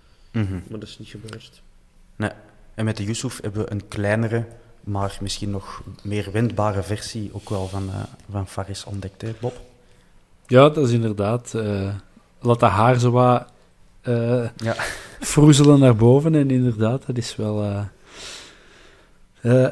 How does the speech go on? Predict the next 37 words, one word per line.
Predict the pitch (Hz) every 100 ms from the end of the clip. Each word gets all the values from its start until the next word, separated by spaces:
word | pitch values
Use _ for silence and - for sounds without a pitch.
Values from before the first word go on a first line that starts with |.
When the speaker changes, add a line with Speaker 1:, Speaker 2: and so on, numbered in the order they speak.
| - -
Speaker 3:
alleen, | 156 175 196
ja, | 156 151 160 165
Haroun | 127 139 160
is | 151
nog | - 151
meer | 165 147
een | 113
bikkelaar | 113 113 120 107 95
zo. | 95 87 - - -
Yusuf | 127 - 175
laat | - 135
zijn | - 131
eigen | 123 110
niet | 104
doen | 127 147
voor | 127 -
toch | 131
geen | - 127 110
brede, | 110 110 110 110 107 110
brede | - 101 98
gast | 92 110 -
te |
zijn. | 131 139
Laat, | 127 120
eh, | - - - - -
hij | -
zit | 98 117
er | 113
overal | 113 120
wel | 113
goed | 104 120 117
tussen, | 135 - 123
maar | 107
Haroun, | 101 101 120
dat | 120 104
is | 98
zo... | - 104 98